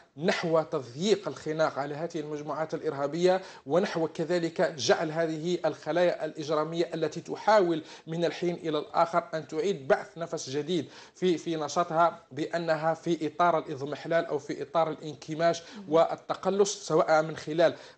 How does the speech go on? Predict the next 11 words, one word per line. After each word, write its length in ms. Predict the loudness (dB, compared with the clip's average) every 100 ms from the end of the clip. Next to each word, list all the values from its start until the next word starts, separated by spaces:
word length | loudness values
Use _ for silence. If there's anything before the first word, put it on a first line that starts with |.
| 0
قطع 280 | 2 0 -2 -12 -20 _
طرق 240 | -2 -2 -2
الإمدادات 580 | -10 -6 -4 0 -2 0
و-، 40 |
و-، 420 | -2 -2 -4 -4
والإسناد، 580 | -4 -6 -6 0 2 2 2
أو 100 | 2
من 160 | 2 -2
خلال 280 | -4 -2 -2
كذلك 380 | -2 -2 -2 -2
تفكيك 580 | -2 -2 -8 0 0